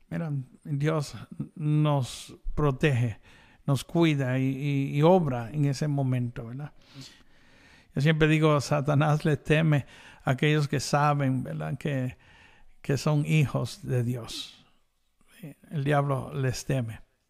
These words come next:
¿sí? Aquellos que saben, que están seguros que son hijos de Dios. Entregar todas,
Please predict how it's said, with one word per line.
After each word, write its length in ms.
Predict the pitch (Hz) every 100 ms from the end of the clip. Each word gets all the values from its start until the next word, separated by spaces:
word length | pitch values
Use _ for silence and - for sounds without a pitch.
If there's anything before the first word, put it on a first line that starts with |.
| -
¿sí? 260 | 147 139 -
Aquellos 360 | - 120 151 143
que 120 | 135
saben, 260 | - 147 139
que 80 | 131
están 220 | 147 135
seguros 340 | 147 139 147
que 100 | 131
son 220 | 127 147 - - - - -
hijos 480 | 139 120 131 120 - - _ -
de 200 | 127 127
Dios. 360 | 117 120 - - _ - 143
Entregar 760 | 143 156 143 143 151 156 156 151
todas, 460 | - 160 156 156